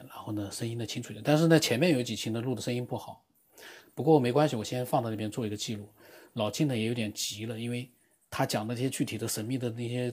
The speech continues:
经历哦，他一看我到现在还没有录出来，他也有点，他想听到的就是他讲到那些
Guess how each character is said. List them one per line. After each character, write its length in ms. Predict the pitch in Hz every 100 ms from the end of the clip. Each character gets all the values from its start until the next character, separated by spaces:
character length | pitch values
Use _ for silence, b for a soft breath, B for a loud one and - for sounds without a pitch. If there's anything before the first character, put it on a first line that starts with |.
| -
经 240 | - 151
历 160 | 151 135
哦， 200 | 107 95 - b b
他 140 | - 160
一 60 |
看 200 | 160 185
我 100 | 127
到 80 | 120
现 200 | 151 175
在 40 | 170
还 120 | 156
没 100 | 160
有 80 | 147
录 160 | 175
出 140 | 131 113
来， 100 | - _
他 300 | - 156 160
也 220 | 165 143
有 180 | 131 120
点， 240 | 131 113 104 B B B B -
他 140 | 175
想 180 | 151 107 -
听 220 | - 139
到 160 | 151
的 80 | 120
就 100 | 110
是 220 | 107 117 107
他 120 | - 127
讲 180 | 120 107
到 120 | 113
那 120 | 113
些 320 | 107 113 110